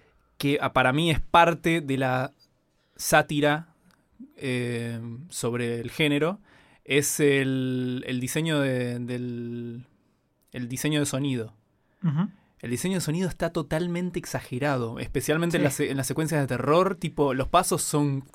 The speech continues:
Speaker 1: prácticamente sentís que, como la zapatilla raspa el piso.
Speaker 2: Sí, sí, sí, sí.
Speaker 1: Este, y está claramente como buscado.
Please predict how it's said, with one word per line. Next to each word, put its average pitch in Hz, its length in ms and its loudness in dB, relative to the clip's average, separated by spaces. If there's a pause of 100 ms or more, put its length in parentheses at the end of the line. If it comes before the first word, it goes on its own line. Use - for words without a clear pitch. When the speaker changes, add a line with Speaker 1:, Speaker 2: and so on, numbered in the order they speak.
(640)
Speaker 1:
prácticamente 180 480 2
sentís 160 280 0
que, - 200 0
como 165 160 2
la 151 80 4
zapatilla 143 500 2
raspa 156 380 2
el 139 120 0
piso. 165 460 -4
Speaker 2:
Sí, 170 180 0
sí, 147 80 -4
sí, 151 260 -6
sí. 151 120 -6
Speaker 1:
Este, 131 640 0
y 127 240 0
está 151 200 2
claramente 175 560 4
como 123 240 -2
buscado. 139 580 0